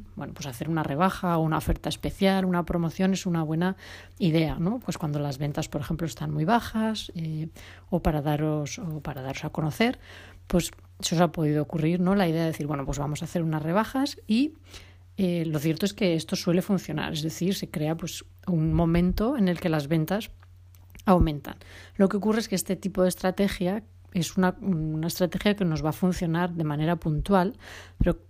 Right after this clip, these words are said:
si lo hacemos continuadamente, eh, nos va a crear muchísimos problemas,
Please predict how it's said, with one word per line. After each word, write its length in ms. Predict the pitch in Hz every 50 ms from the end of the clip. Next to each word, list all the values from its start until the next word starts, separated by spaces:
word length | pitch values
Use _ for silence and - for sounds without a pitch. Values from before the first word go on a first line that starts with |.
| - - - -
si 160 | - - 202
lo 100 | 165 160
hacemos 460 | 147 - - 202 190 196 190 - -
continuadamente, 1200 | - - - - - 180 165 - 165 151 160 160 165 175 180 185 196 208 208 196 202 202 220 285 - - - - - - - - - - - -
eh, 240 | 247 185 175 175 170
nos 160 | 165 165 147
va 60 | - 165
a 80 | 156
crear 240 | - 175 180 165 165
muchísimos 500 | 170 160 - 175 147 165 160 160 143 -
problemas, 680 | - - - 156 151 151 143 - 156 143 - - -